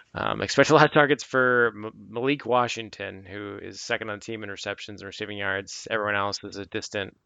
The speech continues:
fourth, fifth, sixth. So, yeah, not a ton of firepower in this, on this offense. Uh, so th-, and I think they've,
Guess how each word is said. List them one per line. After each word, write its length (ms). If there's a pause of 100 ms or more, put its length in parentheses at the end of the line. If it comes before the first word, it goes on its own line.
(120)
fourth, 260
fifth, 240
sixth. 440
So, 280 (840)
yeah, 220
not 160
a 20
ton 160
of 80
firepower 480
in 80
this, 260 (100)
on 100
this 200
offense. 760 (160)
Uh, 460 (140)
so 200
th-, 140
and 100
I 100
think 160
they've, 420